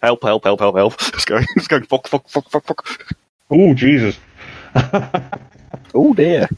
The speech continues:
Speaker 2: Okay, so you are now ablaze one.
Speaker 1: Uh, okay, right. Then at the end of every round, you suffer one D ten wounds modified by toughness bonus and R points, and each particular hit location with a minimum of one wound suffered.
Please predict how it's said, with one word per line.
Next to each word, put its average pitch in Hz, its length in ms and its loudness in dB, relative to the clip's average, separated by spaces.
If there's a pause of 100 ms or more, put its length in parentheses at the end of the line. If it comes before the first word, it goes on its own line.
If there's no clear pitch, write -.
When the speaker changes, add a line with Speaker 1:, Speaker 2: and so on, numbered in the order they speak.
(140)
Speaker 2:
Okay, 147 320 0
so - 160 -2
you 170 280 6
are 160 120 6
now 170 220 4
ablaze 131 600 2
one. 110 480 0 (340)
Speaker 1:
Uh, 113 420 4
okay, 78 180 -4 (140)
right. - 120 0 (320)
Then 175 200 2
at 143 120 4
the 156 80 2
end 196 100 4
of 226 60 4
every 196 160 4
round, 104 240 0
you 113 80 0
suffer - 160 -4
one 117 160 -2
D 180 80 0
ten 147 180 0
wounds 82 280 -4
modified 87 300 -2
by 85 100 -4
toughness - 280 -4
bonus 98 220 -2
and 82 80 0
R 78 80 -2
points, 80 320 -2
and - 80 -2
each 123 100 0
particular 139 240 -2
hit - 140 -4
location - 340 -4
with 76 80 2
a - 20 2
minimum 90 300 4
of 82 120 -4
one 131 220 2
wound 87 260 4
suffered. - 320 -4